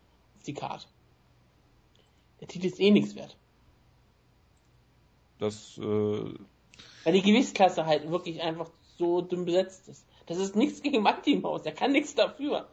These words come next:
Speaker 1: Nicht jeder kann charismatisch sein. Deswegen muss er
Speaker 2: So
Speaker 1: da
Speaker 2: wie
Speaker 1: von
Speaker 2: du.
Speaker 1: anderen Kämpfern leben.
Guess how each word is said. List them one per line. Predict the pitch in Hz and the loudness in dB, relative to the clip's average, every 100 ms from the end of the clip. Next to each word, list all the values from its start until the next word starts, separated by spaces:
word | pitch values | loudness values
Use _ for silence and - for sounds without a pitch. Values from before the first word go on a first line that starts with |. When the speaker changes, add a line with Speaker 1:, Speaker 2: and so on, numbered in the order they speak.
| _ _ _ | _ _ _
Speaker 1:
Nicht | 185 170 | -12 -6
jeder | 247 233 | 2 2
kann | - 151 | 2 -6
charismatisch | 147 147 135 151 147 156 | -6 -8 -10 -14 -14 -18
sein. | - - - _ _ _ _ _ _ _ _ - | -20 -20 -20 _ _ _ _ _ _ _ _ -14
Deswegen | 156 180 196 | 0 2 4
muss | 202 | 4
er | 202 | 6
Speaker 2:
So | |
Speaker 1:
da | 139 | 6
Speaker 2:
wie | |
Speaker 1:
von | 131 120 | 6 2
Speaker 2:
du. | |
Speaker 1:
anderen | 208 226 208 | 0 0 0
Kämpfern | 202 202 202 202 | 0 -2 -2 0
leben. | 226 196 - | 0 0 -2